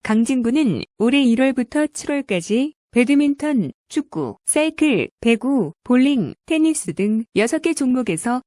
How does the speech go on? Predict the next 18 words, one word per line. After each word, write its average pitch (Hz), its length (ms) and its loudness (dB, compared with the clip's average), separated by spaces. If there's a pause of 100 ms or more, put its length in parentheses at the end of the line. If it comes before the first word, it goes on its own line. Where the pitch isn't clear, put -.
(120)
총 320 300 0
이백오십사 220 760 2
팀이 277 280 0
방문해 202 640 -2 (220)
전지훈련의 277 760 2
메카로서 208 800 -2 (160)
명성을 247 540 0
얻었습니다. 247 800 -2 (440)
강진군 277 600 2
수인 285 320 -2
강진원은 226 760 0 (180)
연초부터 254 640 0
지금까지 285 680 0
선수와 339 480 0
이만 311 340 2
삼천여 330 480 -2
명이 294 300 2
방문해 220 640 -2